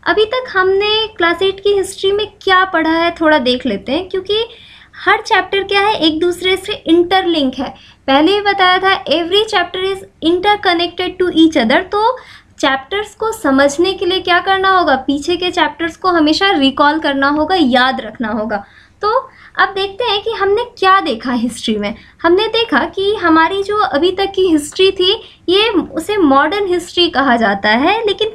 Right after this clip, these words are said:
कब से modern history कहा जाता है? जब से ब्रिटिशियस India आए।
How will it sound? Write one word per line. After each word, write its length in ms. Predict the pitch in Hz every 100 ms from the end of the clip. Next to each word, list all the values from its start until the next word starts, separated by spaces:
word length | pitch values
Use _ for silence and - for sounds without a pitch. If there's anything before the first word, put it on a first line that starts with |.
| -
कब 120 | 403
से 220 | - 480
modern 320 | 392 269 254
history 320 | 277 254 - 247
कहा 260 | 233 226
जाता 320 | 220 202 208
है? 140 | 196 - - - -
जब 140 | 254 262
से 240 | - 415
ब्रिटिशियस 800 | 277 262 294 359 392 403 415 -
India 440 | 277 262 247 330 605 - _ _ _ -
आए। 180 | 262